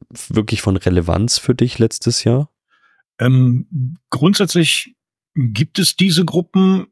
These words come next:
Speaker 2: in, auch <laughs> mit ihren Affiliates. Das, das sind also keine hypothetischen Szenarien, sondern es ist tatsächlich so, dass diese sogenannten Big Game Hunter, also diese großen, gefährlichen Gruppen, die eben in der Regel nicht auf den kleinen Bäcker an der Ecke gehen,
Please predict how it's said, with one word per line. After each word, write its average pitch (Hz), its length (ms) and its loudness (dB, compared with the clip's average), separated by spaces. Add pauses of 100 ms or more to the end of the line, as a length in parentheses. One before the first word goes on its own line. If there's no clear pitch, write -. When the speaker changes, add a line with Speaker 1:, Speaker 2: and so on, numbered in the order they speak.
Speaker 2:
in, 160 380 2
auch 156 240 0 (160)
<laughs> - 80 -10
mit 156 340 -2
ihren 143 200 0
Affiliates. 160 920 0
Das, - 240 -8
das - 220 -8
sind 117 160 -4
also 104 180 -6
keine 110 400 -4
hypothetischen 113 600 -4
Szenarien, 120 560 0 (360)
sondern 120 300 0
es 110 160 -2
ist 123 140 2
tatsächlich 113 540 -2
so, 117 140 0
dass 113 440 -2 (440)
diese 107 540 -4
sogenannten 107 520 -2
Big 117 180 -2
Game 117 200 0
Hunter, 135 280 2
also 104 160 0
diese 101 200 0
großen, 127 600 0 (720)
gefährlichen 131 520 0
Gruppen, 123 840 2
die 120 540 -8
eben 117 240 0
in 110 80 0
der 107 140 0
Regel 107 180 2
nicht 110 240 2
auf 143 140 -2
den 147 100 0
kleinen 135 300 0
Bäcker 135 260 0
an 135 80 0
der 123 160 0
Ecke 135 320 0
gehen, 127 420 2